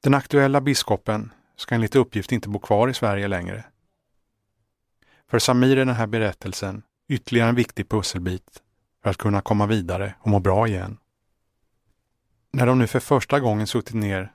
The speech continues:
och pratat om det som hände, det som det legat ett stort lock över, är alla lättade också här.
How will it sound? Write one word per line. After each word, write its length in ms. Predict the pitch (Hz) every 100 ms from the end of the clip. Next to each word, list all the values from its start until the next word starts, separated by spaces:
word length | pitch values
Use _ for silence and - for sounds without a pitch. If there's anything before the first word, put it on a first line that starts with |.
| _
och 120 | -
pratat 440 | - 127 101 95 -
om 80 |
det 100 | 123
som 160 | 98 113
hände, 440 | 107 98 85 92 - _ _ _ _ _ _ _ _
det 160 | - 117
som 160 | -
det 60 | 110
legat 300 | 107 101 98
ett 80 | 117
stort 380 | - 107 101 -
lock 300 | 104 - -
över, 360 | 95 90 98 _ _ _ _ _ _ _ _ _ _
är 140 | - 123
alla 280 | 117 95
lättade 520 | 104 107 - 92 95 98 _
också 280 | 98 - -
här. 320 | 104 117